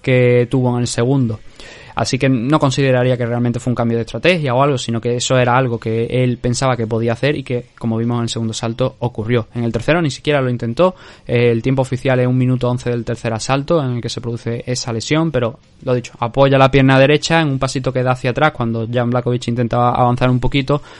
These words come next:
se le sale ese, ese hueso en la, en la pierna y lesión.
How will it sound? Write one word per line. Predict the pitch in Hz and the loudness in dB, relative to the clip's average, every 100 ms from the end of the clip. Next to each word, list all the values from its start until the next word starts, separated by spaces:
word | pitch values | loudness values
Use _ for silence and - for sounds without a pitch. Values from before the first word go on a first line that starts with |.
| - - - | -20 -20 -14
se | - 123 | -4 -2
le | 113 | -2
sale | - 127 127 | 2 4 4
ese, | 123 - 127 123 123 123 | 2 2 2 2 2 -2
ese | 123 123 | -2 0
hueso | 123 127 127 | 0 0 0
en | 123 | 0
la, | 123 123 | 2 2
en | 127 127 | 0 0
la | 120 | 2
pierna | 131 131 139 143 - - - | 2 2 0 -4 -16 -20 -6
y | 135 | -2
lesión. | 110 - 123 107 | -2 0 -2 -4